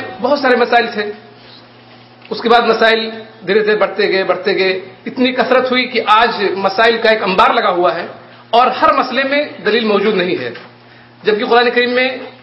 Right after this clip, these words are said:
اللہ تعالیٰ ارشاد فرماتے ہیں، "وَتِبْيَانًا لِكُلِّ شَيْءٍ"، یعنی قرآن کریم میں ہر چیز کا بیان، اس کی وضاحت موجود ہے۔ کوئی پوچھ سکتا ہے کہ اگر موجود ہے وضاحت تو پھر یہ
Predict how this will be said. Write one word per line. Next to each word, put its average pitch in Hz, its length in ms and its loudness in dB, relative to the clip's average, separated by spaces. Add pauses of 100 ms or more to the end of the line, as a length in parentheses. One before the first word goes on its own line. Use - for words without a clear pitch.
(280)
اللہ 190 180 0
تعالیٰ 226 240 4
ارشاد 220 160 0
فرماتے 202 360 0
ہیں، 262 80 -2 (100)
"وَتِبْيَانًا 226 680 0
لِكُلِّ 220 300 0
شَيْءٍ"، 147 260 -2 (320)
یعنی 247 360 0 (140)
قرآن 240 360 2
کریم 247 280 2
میں 247 100 0
ہر 240 140 2
چیز 254 280 -2 (320)
کا 220 120 2
بیان، 226 540 2
اس 220 140 -12
کی 226 80 -4
وضاحت 208 320 0
موجود 180 300 0
ہے۔ 143 140 -6 (320)
کوئی 294 200 -4
پوچھ 294 160 -4
سکتا 247 340 0
ہے 240 60 0
کہ 233 280 -2 (260)
اگر 196 180 0
موجود 214 460 4
ہے 240 60 6
وضاحت 202 380 2 (580)
تو 226 60 -2
پھر 226 140 -4
یہ 247 200 0